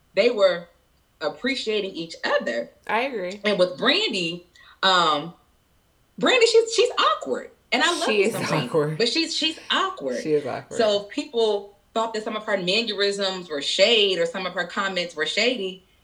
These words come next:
Speaker 1: that's just who Brandy is. And you
Speaker 2: Right.
Speaker 1: gotta be a fan slash stan to know. She's the awkward girl. And then Monica, my, I don't know them from a can of paint. They were saying, "Well, Monica was being real stank and she was making facial expressions." Even be though as it may, maybe that's just who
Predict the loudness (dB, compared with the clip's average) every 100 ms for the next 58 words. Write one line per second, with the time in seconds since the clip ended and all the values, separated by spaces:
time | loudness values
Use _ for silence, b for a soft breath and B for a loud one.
0 | b _ _ _ _ 0 0 0 -4 -4
1 | -6 -4 -4 -4 -2 0 0 -2 -10 -14
2 | -2 0 6 6 6 2 0 0 2 6
3 | 8 6 2 -2 0 0 -2 -2 0 0
4 | -2 -4 -2 -4 -4 -2 -2 0 -4 -2
5 | -2 -2 -4 -8 B B B -2 2 2
6 | 2 0 -4 0 0 0 -2 -4 -10 -8
7 | -6 0 0 0 -4 -8 -6 -8 -6 -2
8 | -2 -2 -8 0 2 2 -2 -6 -4 -4
9 | -4 -4 -4 -8 -2 0 0 -2 -4 -4
10 | -4 -4 0 0 0 2 2 2 -2 -2
11 | 2 2 0 -10 -14 B B B B 2
12 | 4 4 2 2 0 0 0 0 0 0
13 | -4 b b _ 0 2 2 0 0 -4
14 | -4 -4 -4 -8